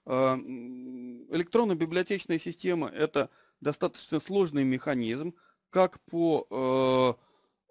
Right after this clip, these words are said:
э, контенту, так и по, э, функционалу, который появляется вновь и вновь, э,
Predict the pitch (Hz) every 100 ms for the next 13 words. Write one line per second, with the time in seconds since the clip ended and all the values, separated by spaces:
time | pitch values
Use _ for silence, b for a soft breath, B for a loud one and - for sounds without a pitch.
0 | - - 120 139 135 165 160 175 180 156
1 | 123 120 165 165 - - 147 139 - 131
2 | 131 123 - 127 123 123 120 123 117 156
3 | 135 135 123 117 131 143 120 131 127 120
4 | 127 123 131 127 117 123 110 127 117 117
5 | 107 131 170 180 - - 110 113 110 107